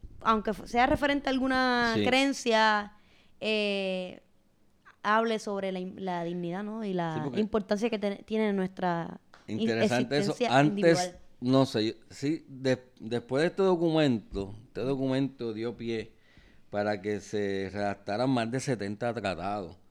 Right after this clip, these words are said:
Speaker 2: en distintos países, tomando como base est-, este documento de los derechos humanos.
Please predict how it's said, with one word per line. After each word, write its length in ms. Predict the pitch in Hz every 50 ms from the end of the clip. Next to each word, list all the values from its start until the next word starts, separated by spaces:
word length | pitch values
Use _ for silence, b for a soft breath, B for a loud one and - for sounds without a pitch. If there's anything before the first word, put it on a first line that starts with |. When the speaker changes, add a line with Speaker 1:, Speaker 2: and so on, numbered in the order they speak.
| _ _ _ _ -
Speaker 2:
en 260 | 80 82 85 82 82
distintos 580 | 80 80 - - 85 82 82 - - 104 101 92
países, 540 | - - 95 90 90 92 87 - 95 90 87 - _ _ _ b b b b b b
tomando 420 | - 98 92 92 90 92 95 101 98
como 220 | 101 107 104 98 95
base 600 | 95 98 104 98 - 104 98 90 82 62 60 82
est-, 260 | - _ - - 78
este 180 | 73 - -
documento 520 | 92 92 90 92 90 90 87 90 85 90 92
de 60 | 90
los 120 | 90 90
derechos 400 | 87 90 87 87 87 - - 92
humanos. 380 | 87 85 82 78 78 76 76 73